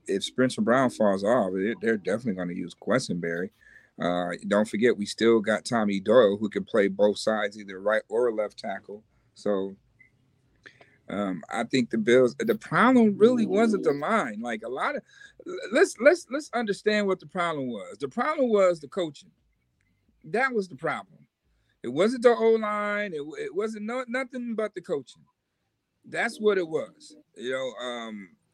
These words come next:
everybody wanna keep talking about, "We need a line. We need a line. We need a line." We had over a four thousand yard passer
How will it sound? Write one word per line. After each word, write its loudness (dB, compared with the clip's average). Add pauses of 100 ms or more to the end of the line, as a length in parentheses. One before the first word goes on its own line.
(260)
everybody 4
wanna -2
keep -8
talking -4
about, -4
"We -8
need -6
a 0
line. -4
We -6
need -6
a 2
line. -2
We -16
need -12
a -12
line." -2
We -6
had 0
over -2
a -16
four 4
thousand -2
yard 0
passer -2